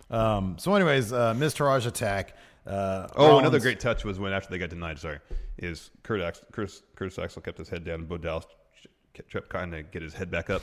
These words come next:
Speaker 2: <laughs>
Speaker 1: He kept on
Speaker 2: Right,
Speaker 1: dropping
Speaker 2: yeah.
Speaker 1: it back down 'cause he was so disappointed.
Speaker 2: It was fun. It was really cool.
Speaker 1: Yeah.
Speaker 2: Anyways, they attack. Uh, Rollins and Balor hold them off, and then, uh, right when Rollins is backing up and he,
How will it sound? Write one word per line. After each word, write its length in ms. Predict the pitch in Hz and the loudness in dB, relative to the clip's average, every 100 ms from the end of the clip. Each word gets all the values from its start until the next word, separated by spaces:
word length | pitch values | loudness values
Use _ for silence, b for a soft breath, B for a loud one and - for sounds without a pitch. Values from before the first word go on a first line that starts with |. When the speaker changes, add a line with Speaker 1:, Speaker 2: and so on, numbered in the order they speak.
| - | 0
Speaker 2:
<laughs> 100 | - | 2
Speaker 1:
He 80 | 113 | 2
kept 80 | 107 | 0
on 40 | 120 | -2
Speaker 2:
Right, 120 | 101 95 | 0 -4
Speaker 1:
dropping 140 | 87 101 | -4 -2
Speaker 2:
yeah. 80 | 95 | -2
Speaker 1:
it 60 | 87 | -2
back 180 | 78 - | -8 -8
down 180 | 80 80 | -8 -8
'cause 80 | - | -8
he 60 | |
was 100 | 80 | -10
so 100 | - | -10
disappointed. 500 | 76 - 76 78 78 113 | -10 -10 -8 -6 -2 0
Speaker 2:
It 60 | |
was 180 | 147 147 | 2 2
fun. 240 | - 113 82 | 0 -2 -2
It 80 | 87 | -4
was 140 | 92 | -4
really 200 | 92 87 | -4 -4
cool. 180 | 78 78 71 | -6 -6 -2
Speaker 1:
Yeah. 180 | 78 71 b b | -2 -4 b b
Speaker 2:
Anyways, 300 | 127 143 131 | 0 4 4
they 140 | 127 135 | 4 4
attack. 480 | 107 120 117 107 - | 4 4 4 2 -2
Uh, 460 | 104 101 98 95 | 0 2 2 0
Rollins 340 | 92 110 110 95 | 0 0 2 0
and 80 | 95 | -2
Balor 280 | 101 98 92 | 0 0 -2
hold 200 | 110 104 | -2 0
them 120 | 104 | 2
off, 320 | 147 156 120 - B B - | 4 4 4 -4 B B -8
and 260 | 101 104 | -4 -2
then, 220 | 107 107 104 | 0 0 0
uh, 200 | 95 95 | 0 0
right 240 | 98 110 | 2 2
when 120 | 104 | 2
Rollins 280 | 101 104 101 | 2 2 0
is 80 | 92 | -2
backing 340 | 80 101 92 98 | 0 0 0 -2
up 180 | 98 95 | -2 -2
and 80 | |
he, 120 | 87 | -4